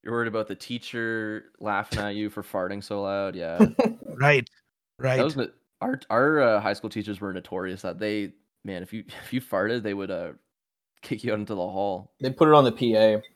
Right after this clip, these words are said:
Speaker 1: <laughs>
Speaker 3: They
Speaker 1: Yeah.
Speaker 3: announced it to the whole school.
Speaker 2: Oh, dang.
Speaker 1: No,
Speaker 2: That
Speaker 1: it was
Speaker 3: Call you
Speaker 2: feels
Speaker 3: down to the
Speaker 2: impressive.
Speaker 3: office.
Speaker 1: <laughs> It was brutal, yeah.
Speaker 3: <laughs>
Speaker 1: Then they
Speaker 2: Sounds
Speaker 1: make you
Speaker 2: brutal.
Speaker 1: say, they'd make you say a prayer over the, uh, 'cause we went to a Catholic school.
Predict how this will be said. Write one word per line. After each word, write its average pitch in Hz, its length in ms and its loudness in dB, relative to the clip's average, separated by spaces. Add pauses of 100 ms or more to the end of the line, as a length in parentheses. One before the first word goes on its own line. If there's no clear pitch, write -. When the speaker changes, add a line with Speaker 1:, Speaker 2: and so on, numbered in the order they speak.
(120)
Speaker 1:
<laughs> - 260 -20
Speaker 3:
They 247 140 6
Speaker 1:
Yeah. - 60 10
Speaker 3:
announced - 320 4
it 117 80 0
to 139 80 0
the 120 80 6
whole 120 180 6
school. 110 460 0 (680)
Speaker 2:
Oh, 190 80 0
dang. 127 460 -4 (240)
Speaker 1:
No, 98 100 -4
Speaker 2:
That 127 100 4
Speaker 1:
it - 40 2
was - 80 -2
Speaker 3:
Call 127 100 10
you 131 60 12
Speaker 2:
feels 123 80 8
Speaker 3:
down 117 160 8
to 117 60 6
the 107 100 2
Speaker 2:
impressive. 117 420 2
Speaker 3:
office. - 200 -6 (1200)
Speaker 1:
<laughs> - 20 -18
It 151 140 -2
was 131 140 0
brutal, 98 440 -6
yeah. 92 280 -6 (120)
Speaker 3:
<laughs> - 1300 -12
Speaker 1:
Then 101 120 -8
they 107 100 -4
Speaker 2:
Sounds 127 220 2
Speaker 1:
make - 20 -
you - 120 -14
Speaker 2:
brutal. 104 180 -6
Speaker 1:
say, - 60 -20 (680)
they'd 101 280 -8
make 107 160 -8
you 117 60 -12
say 113 160 -8
a 101 60 -6
prayer 95 600 -8 (120)
over 95 200 -12
the, 92 260 -10
uh, 85 160 -10
'cause - 120 -20
we 107 80 -8
went 107 140 -6
to 101 80 -10
a 87 40 -14
Catholic 95 460 -10
school. 92 400 -16